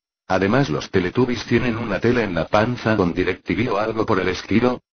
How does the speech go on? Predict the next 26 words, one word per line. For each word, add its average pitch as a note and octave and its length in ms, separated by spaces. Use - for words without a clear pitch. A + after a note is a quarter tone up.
en G2 180
la F#2 120
que B2+ 100
muestran G2 500
situaciones G#2 600
de G2 80
la D2+ 100
vida F#2+ 280
de D2+ 100
personas G#2 540
de F#2+ 80
verdad. C#2+ 340
¿Pero F#2 220
por E2+ 220
qué C#3+ 140
te - 140
pasan A#2 360
dos A2+ 220
veces G#2+ 320
el E2 100
video G2+ 380
que F2+ 140
tienen G#2 280
en F#2+ 140
esas G2+ 300
teles? A2+ 520